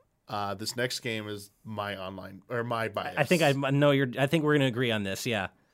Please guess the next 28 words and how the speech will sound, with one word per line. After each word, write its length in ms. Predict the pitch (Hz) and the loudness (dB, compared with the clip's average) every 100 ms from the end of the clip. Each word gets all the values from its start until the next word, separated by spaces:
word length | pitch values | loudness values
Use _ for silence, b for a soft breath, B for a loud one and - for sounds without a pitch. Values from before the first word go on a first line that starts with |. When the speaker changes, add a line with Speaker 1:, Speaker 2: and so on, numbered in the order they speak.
| _ | _
Speaker 1:
Faria. 600 | - - 104 92 95 - - _ _ _ _ | -8 -4 -2 -4 -10 -16 -20 _ _ _ _
Speaker 2:
This 280 | 170 175 180 | 0 2 2
is 80 | 170 | 0
that 160 | 151 - | -2 -2
card 340 | 156 143 113 | 0 0 0
one, 200 | 95 90 | -4 0
right? 60 | 131 | 2
Speaker 1:
Developed, 380 | 139 156 175 | 6 6 4
Speaker 2:
Yeah. 160 | 123 101 | 0 0
Speaker 1:
yes. 340 | 131 107 - - | 2 0 -4 -2
This 160 | 151 | -2
Speaker 2:
Okay. 80 | 175 | 0
Speaker 1:
is 40 | |
the 80 | 170 | 0
card 380 | - 156 135 113 | 2 2 4 2
game 260 | 117 107 101 | -2 -4 -4
with 140 | 110 | -2
Speaker 2:
Yeah. 60 | 120 | 0
Speaker 1:
the 400 | 117 113 117 117 | 2 2 0 0
hexagonal, 840 | 143 139 131 127 127 127 123 120 117 | -2 -2 -4 -2 0 0 -2 -2 -2
uh, 100 | 113 113 | -2 -2
or, 260 | 107 104 - | -2 -6 -8
yeah, 240 | 110 101 98 - - | -4 -4 -6 -14 -4
Speaker 2:
Yeah. 240 | 123 90 - | 0 0 0
Speaker 1:
grids 380 | 139 139 131 139 | 2 2 0 0
Speaker 2:
Yeah. 160 | 92 | 0
Speaker 1:
and 100 | 80 | 0
stuff. 300 | - 156 160 | 2 4 2